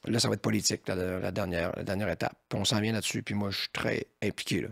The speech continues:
Très, très, très, très impliqué. Du côté sport, puis du côté santé aussi, là, pour, euh, créer un, vraiment un système, euh, un vrai système de santé. Parce que moi, je rêve d'un système de maladie.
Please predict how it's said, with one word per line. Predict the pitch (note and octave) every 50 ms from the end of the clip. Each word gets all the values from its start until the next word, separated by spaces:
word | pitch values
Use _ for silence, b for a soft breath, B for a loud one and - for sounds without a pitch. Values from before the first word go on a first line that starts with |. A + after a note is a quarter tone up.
| - _
Très, | - - - A#2+ G2+ F2
très, | - - G2+ F2+
très, | F2 - G2+ -
très | - G2 F#2
impliqué. | F2+ E2+ - - - -
Du | - A2 A2 A2+ -
côté | - - D#3+ - F3
sport, | D3 - - - C#3+ D#3 F3+ F3+
puis | - -
du | -
côté | - B2 A#2+ - C3
santé | A#2+ - G#2+ F2+ - A2+
aussi, | G#2 G#2 - C#3
là, | D3 D#3+ F#3+ B B B B B B B B B B B B _
pour, | - A#2 A2 G2+ G2+
euh, | F#2
créer | F#2 - - A#2 G#2 G#2+ A#2 A#2
un, | G#2+ G2+ G#2 G2+
vraiment | - G#2 G2+ G#2+ A#2+
un | A2
système, | G#2 - - - - - A2 A2 A2 G2+
euh, | G2 F2+ E2+ E2 - - _ _ _ _ _ _ _ _ _ _ _ _ _ _ _ - _ -
un | A#2 A#2+ A#2
vrai | E3+ - B2
système | A2+ - - B2+ A2+
de | G2
santé. | - - G#2 G2 - - - -
Parce | - - -
que | - G2+
moi, | G#2+ G#2
je | G#2 A2
rêve | G#2+ A2+ A2+
d'un | G2+ G2 F#2+
système | F#2+ - - G#2+ G2+
de | G2+ G2+
maladie. | G2+ F#2+ G2 G2 A2 F3